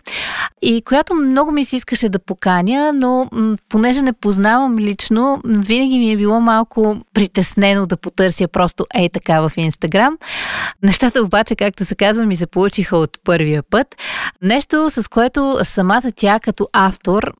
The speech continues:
не може да каже, че й се е случило с, а, отпечатването и публикуването на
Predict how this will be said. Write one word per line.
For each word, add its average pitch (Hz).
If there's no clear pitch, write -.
не 196
може 254
да 208
каже, 185
че -
й 220
се 196
е 185
случило 196
с, -
а, 214
отпечатването 190
и 226
публикуването 180
на 180